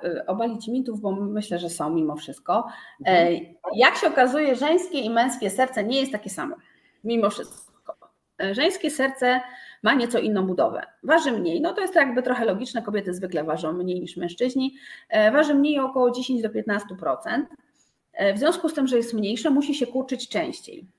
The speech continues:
Speaker 1: Ono się kurcz-, kurczy około siedemdziesiąt dwa razy na minutę,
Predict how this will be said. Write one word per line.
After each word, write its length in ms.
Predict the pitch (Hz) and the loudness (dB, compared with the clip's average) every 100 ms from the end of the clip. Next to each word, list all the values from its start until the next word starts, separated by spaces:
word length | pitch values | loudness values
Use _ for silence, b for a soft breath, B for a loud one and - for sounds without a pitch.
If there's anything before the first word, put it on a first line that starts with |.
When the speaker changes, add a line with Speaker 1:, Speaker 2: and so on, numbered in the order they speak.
| - | -12
Speaker 1:
Ono 180 | - 269 | -4 -2
się 120 | 285 | -2
kurcz-, 400 | 285 262 262 - | -4 -2 -2 -4
kurczy 340 | - 269 269 226 | -6 -4 -2 -2
około 260 | 226 233 | 2 2
siedemdziesiąt 560 | 233 226 214 226 220 202 | 2 -2 -4 -4 -4 -6
dwa 180 | 196 208 | -2 0
razy 240 | 202 190 | 0 0
na 100 | 185 | -2
minutę, 360 | 185 180 160 | -2 -4 -2